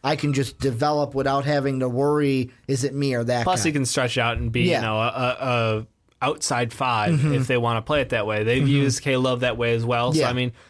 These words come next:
Speaker 2: the two of them together definitely
Speaker 1: Mm-hmm.
Speaker 2: space out the floor. That, that r-, reminiscent of what LeBron wants to do with the ball. So I think that's actually not a terrible fit. I mean, a lot of this is kind of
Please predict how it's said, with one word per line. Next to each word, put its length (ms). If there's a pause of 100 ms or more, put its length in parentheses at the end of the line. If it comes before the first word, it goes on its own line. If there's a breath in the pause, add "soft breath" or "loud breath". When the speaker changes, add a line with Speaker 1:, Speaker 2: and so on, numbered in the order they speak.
(140 loud breath)
Speaker 2:
the 100
two 180
of 80
them 160
together 420
definitely 300
Speaker 1:
Mm-hmm. 80
Speaker 2:
space 240
out 100
the 80
floor. 200
That, 240
that 220 (220)
r-, 120 (100)
reminiscent 540
of 160
what 100
LeBron 380
wants 240
to 40
do 60
with 120
the 60
ball. 360
So 260 (560 loud breath)
I 140
think 160
that's 200
actually 240
not 160
a 40
terrible 360
fit. 300
I 140
mean, 180
a 80
lot 240
of 60
this 100
is 320 (480 soft breath)
kind 180
of 320